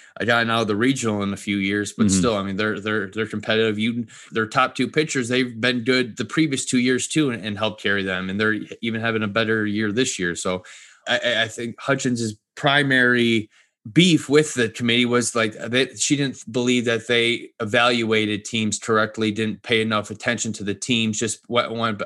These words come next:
Speaker 1: off of R P I too much instead of getting to know these teams and watching the games. That's what was one of her biggest criticisms. So, yeah, I mean, we'll see if, if they come in with a, a chip on their shoulder. It will be a, a tough regional. Well, they,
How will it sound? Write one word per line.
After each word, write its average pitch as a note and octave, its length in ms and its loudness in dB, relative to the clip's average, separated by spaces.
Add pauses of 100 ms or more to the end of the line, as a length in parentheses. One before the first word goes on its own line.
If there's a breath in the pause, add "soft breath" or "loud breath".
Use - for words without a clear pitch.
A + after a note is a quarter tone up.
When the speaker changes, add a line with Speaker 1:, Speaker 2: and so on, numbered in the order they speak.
Speaker 1:
off G#2 240 -2
of G#2 160 -12
R A2 160 2
P A2+ 180 -2
I A2+ 200 2
too G#2 200 -4
much G2 320 -2
instead G2+ 360 0
of G2 180 -2 (320 loud breath)
getting A#2 240 0
to G#2+ 120 0
know A#2 200 4
these A2+ 240 -2
teams A2 240 -2
and G2 140 -2
watching G#2+ 420 0
the F#2+ 100 -2
games. F#2 460 -2
That's - 340 -6
what F#2 380 -8
was G2 240 -6
one G2+ 140 -6
of F#2 80 -8
her G#2 200 -6 (200)
biggest F#2+ 320 -6
criticisms. F#2 720 -6 (280 soft breath)
So, F2+ 460 -2 (300 soft breath)
yeah, C3 200 2
I A2+ 60 -2
mean, A2+ 120 0
we'll A#2 120 0
see B2+ 240 2
if, B2+ 180 -2
if G#2+ 200 -2
they A2 160 0
come A#2+ 280 -2
in A#2+ 140 -2
with A2+ 180 -2
a, A2 180 0
a G#2+ 80 -2
chip - 240 -4
on A#2+ 140 4
their A2+ 80 -4
shoulder. A#2 400 0
It A2+ 40 2
will A2+ 120 2
be A2 160 -2
a, G#2 220 2
a G2+ 80 -4
tough - 280 -4
regional. A#2 640 -4
Well, G2 220 -8
they, G2+ 260 -4